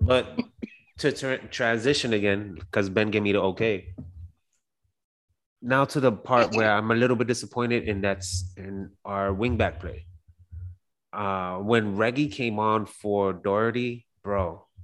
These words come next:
I was absolutely losing it, especially in that first half. I mean, things got better later on, but maybe it was rust, him coming into the game like that.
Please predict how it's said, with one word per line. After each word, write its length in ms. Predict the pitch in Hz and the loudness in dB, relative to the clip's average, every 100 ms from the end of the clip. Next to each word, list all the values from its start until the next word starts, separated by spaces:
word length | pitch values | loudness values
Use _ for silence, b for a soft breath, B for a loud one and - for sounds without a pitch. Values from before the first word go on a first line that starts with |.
| - - | -12 -2
I 240 | 107 113 | 2 2
was 220 | 107 107 | 2 -2
absolutely 800 | - 104 101 - 101 101 98 98 | -2 -4 -4 -6 -4 -4 -4 -4
losing 380 | 95 110 104 98 | -2 -2 -2 -4
it, 180 | 92 - - | -6 -8 -4
especially 580 | 104 95 - 117 123 | -4 -4 -6 -8 -4
in 80 | 117 | 2
that 140 | 107 92 | 2 2
first 260 | 110 98 | -2 -2
half. 200 | 110 101 | 0 0
I 40 | 110 | 0
mean, 220 | 120 98 | 0 2
things 180 | 135 113 | -2 2
got 200 | 123 101 | 2 4
better 340 | 113 117 110 | 4 4 2
later 300 | 113 110 104 | 2 2 2
on, 260 | 113 123 131 b b b b - | 2 2 0 b b b b 0
but 320 | 110 98 - _ _ _ _ | 2 2 -4 _ _ _ _
maybe 240 | 104 113 123 | 0 4 4
it 60 | |
was 180 | 110 104 | 4 2
rust, 440 | 90 110 120 - - | 4 4 4 -2 -8
him 240 | 90 113 | -2 -2
coming 240 | 98 113 110 | -2 -2 -2
into 180 | 107 104 | -2 -4
the 80 | |
game 320 | 95 107 117 117 | -4 -2 0 0
like 180 | 117 | -2
that. 280 | 117 117 110 | 0 0 -2